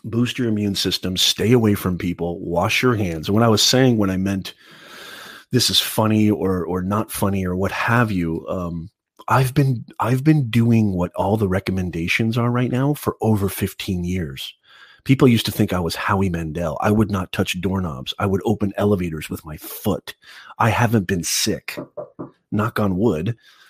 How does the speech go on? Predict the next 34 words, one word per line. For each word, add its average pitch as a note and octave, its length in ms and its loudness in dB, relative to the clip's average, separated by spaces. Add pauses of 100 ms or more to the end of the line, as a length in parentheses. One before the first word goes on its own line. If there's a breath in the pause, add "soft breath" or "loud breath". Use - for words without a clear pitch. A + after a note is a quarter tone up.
(140 soft breath)
I A2 80 2
haven't A2 160 4
had A2 100 2
the E2+ 80 -2
flu G2+ 480 0
in F#2 100 -4
over F#2+ 200 -2
fifteen F#2 480 -2
years. F#2 260 -2
I G#2 40 -2
mean, A#2 120 4
being D3 160 6
a C#3+ 60 2
professor, - 440 -2
I - 60 -2
used E3+ 200 2
to B2+ 60 2
teach - 560 -2 (760)
fifteen, D3+ 680 2
ten C#3 220 2
classes A2+ 460 -2
a F#2+ 60 -4
semester, F2 600 -4 (520 loud breath)
you A#2+ 100 0
know, A2 80 0
before A2+ 420 -2
I A2 60 2
really G#2+ 260 0
dove G2+ 360 -2
deep A2 240 -2
into F#2 120 -6
my F2 160 -6
online F2+ 360 -6
business. G2 540 -4